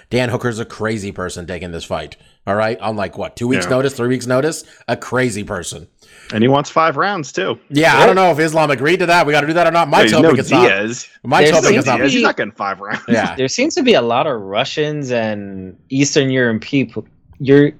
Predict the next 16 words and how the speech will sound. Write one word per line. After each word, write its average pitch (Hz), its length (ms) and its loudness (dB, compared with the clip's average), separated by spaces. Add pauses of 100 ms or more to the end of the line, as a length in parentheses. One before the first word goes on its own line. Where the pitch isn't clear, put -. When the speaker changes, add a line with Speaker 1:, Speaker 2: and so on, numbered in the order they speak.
Speaker 3:
Eastern 143 280 4
European 127 440 4
people 110 280 -2
on 92 160 0
this 87 140 -2
card. 92 300 2
What's 135 120 -2
going 330 240 4
on 247 140 4
with 107 140 -2
this 90 160 -6
card? 190 200 -2
Speaker 1:
Well, 165 200 4
it - 20 -2
seems 214 320 -2
like 247 100 8